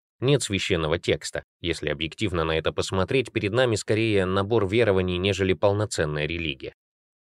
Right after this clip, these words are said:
Подобные религии в научной литературе часто называют примитивными. Они распространены среди аборигенов Африки или Южной Америки, в тех местах, куда цивилизация не слишком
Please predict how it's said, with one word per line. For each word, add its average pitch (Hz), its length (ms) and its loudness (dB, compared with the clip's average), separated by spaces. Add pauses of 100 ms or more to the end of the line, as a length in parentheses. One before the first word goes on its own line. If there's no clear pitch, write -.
(220)
Подобные 147 420 6
религии 131 400 6
в 104 60 4
научной 120 420 4
литературе 107 560 2
часто 120 340 2
называют 101 600 4
примитивными. 107 720 -2 (240)
Они 85 200 0
распространены 87 760 0
среди 85 300 -2
аборигенов 80 680 0
Африки 98 360 0
или 78 160 -4
Южной 90 380 0
Америки, 87 460 -2 (300)
в - 100 -20
тех - 180 -4
местах, 95 380 -2
куда 90 200 0
цивилизация 80 680 -2
не 113 120 0
слишком 76 480 -6